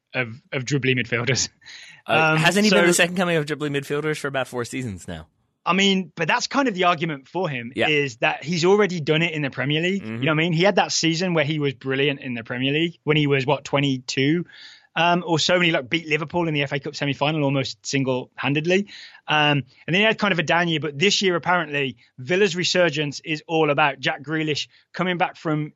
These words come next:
Speaker 1: injury. And I actually watched a couple of games with my friend Hugh, and he really is an impressive midfielder.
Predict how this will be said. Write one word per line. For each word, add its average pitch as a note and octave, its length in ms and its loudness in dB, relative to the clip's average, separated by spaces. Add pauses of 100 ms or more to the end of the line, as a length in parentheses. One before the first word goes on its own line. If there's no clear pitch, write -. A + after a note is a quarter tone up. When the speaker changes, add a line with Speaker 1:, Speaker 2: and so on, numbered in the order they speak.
Speaker 1:
injury. C#3 580 2 (320)
And D3 340 2
I G3 120 2
actually A3+ 160 0
watched G3+ 220 0
a E3+ 40 -8
couple E3 200 -4
of C#3 40 -4
games D3+ 220 0
with C#3+ 80 -6
my C#3 80 -4
friend C3+ 200 -4
Hugh, D3 300 -2 (500)
and D#3 280 0
he F3+ 180 0
really D#3 460 4
is C#3+ 100 2
an C#3 80 -2
impressive B2+ 560 -2
midfielder. A#2 480 -4